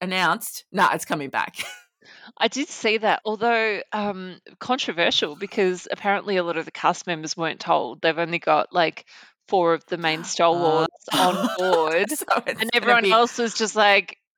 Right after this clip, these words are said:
Speaker 2: "What?"
Speaker 1: Oh.
Speaker 2: So, yeah. So they could also learn a thing from Shackleton, you know, get everyone on board <laughs> before you
Speaker 1: Mm.
Speaker 2: sail the ship.
Speaker 1: Uh, I did love, uh, Daley Pearson, who's the producer of Bluey, having a hot take on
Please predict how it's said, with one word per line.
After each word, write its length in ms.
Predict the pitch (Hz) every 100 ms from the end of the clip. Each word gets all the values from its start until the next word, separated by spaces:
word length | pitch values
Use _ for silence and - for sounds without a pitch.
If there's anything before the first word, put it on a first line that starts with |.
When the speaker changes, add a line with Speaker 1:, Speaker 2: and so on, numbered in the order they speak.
| _ - -
Speaker 2:
"What?" 360 | 262 320 427 359
Speaker 1:
Oh. 460 | 269 254 175 180 - - -
Speaker 2:
So, 180 | 214 190
yeah. 600 | 190 147 185 180 160 175 185 - -
So 160 | - 240
they 300 | 220 247 262
could 180 | - 277
also 460 | 220 269 - 226
learn 260 | 185 180 175
a 40 |
thing 200 | 180 185
from 220 | 175 180
Shackleton, 640 | 185 165 - 175 - 180 185
you 60 |
know, 180 | 185 175
get 180 | 175 180
everyone 320 | - 175 190
on 160 | 190 196
board 540 | 170 190 180 175 254 -
<laughs> 100 | 220
before 480 | 190 208 208 202 208
you 160 | 185
Speaker 1:
Mm. 220 | 196 165 180
Speaker 2:
sail 240 | 190 196
the 120 | 190
ship. 320 | 185 226 220 - 190 - - - - -
Speaker 1:
Uh, 340 | 202 202 208 -
I 140 | 180 180 180
did 260 | - 233 247
love, 400 | 214 190 180 -
uh, 460 | - 175 165 160 156 -
Daley 340 | 180 170 165
Pearson, 500 | 170 165 156 175 -
who's 240 | 269 170 165
the 100 | 160
producer 540 | - 151 131 - 175
of 160 | 151 -
Bluey, 300 | 156 147 151
having 300 | 190 160 165
a 60 | 165
hot 260 | 185 -
take 300 | - 165 160 175
on 240 | 151 160